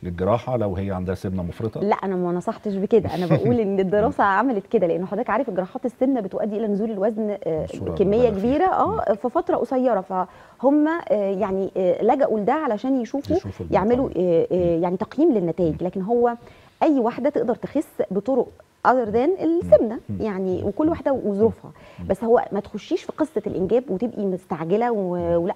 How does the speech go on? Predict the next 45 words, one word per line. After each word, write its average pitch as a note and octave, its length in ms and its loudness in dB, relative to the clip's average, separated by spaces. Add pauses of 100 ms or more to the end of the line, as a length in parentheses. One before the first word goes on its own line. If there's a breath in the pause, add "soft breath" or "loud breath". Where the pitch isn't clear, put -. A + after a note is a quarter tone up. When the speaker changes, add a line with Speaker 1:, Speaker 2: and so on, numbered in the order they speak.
Speaker 1:
مم. G#3 60 -2
Speaker 2:
عشان F3+ 320 -6
Speaker 1:
مم. - 100 -4
Speaker 2:
ألحق A#3 260 -4
وبتاع، B3+ 260 0
Speaker 1:
مم. F4 80 -4 (360 loud breath)
Speaker 2:
لأنه G3+ 220 0
ده B3 100 2
هيعرض A3+ 580 -2
ابنك. F3 260 -2
مش G3+ 100 -2
بس، A#3 140 -2 (140)
هو F#3+ 80 -8
أصل G#3 160 -8
هو A#3 60 0
مشكلة B3 300 -6
السمنة G#3+ 280 -6
إيه F#3 100 -8
يا F3 40 -4
دكتور؟ - 280 -16 (180 loud breath)
Speaker 1:
مم. G2+ 60 -4 (220 loud breath)
Speaker 2:
إن G3 80 0
إحنا C4+ 180 -2
بقينا D4 200 0
في - 80 -12
سن D4+ 240 0
صغير B3 260 -2
جدًا C4+ 260 -4
بنلاقي A#3+ 380 -2
مشاكل، A#3+ 400 -4
منها B3+ 240 -4
المشكلة G#3 260 -4
اللي B3 100 -6
حضرتك A3 160 -6
بتناقشها G3 400 -6
في - 80 -10
Speaker 1:
مم. - 40 -12
Speaker 2:
الحلقة، F3+ 180 -6
Speaker 1:
مم. - 500 -6
Speaker 2:
منها C#4 140 0
إنه G#3+ 140 -2
الأطفال G3 440 -6
بتعرض G#3+ 440 -2
لحاجة G#3 220 -8
اسمها، A#3 340 -4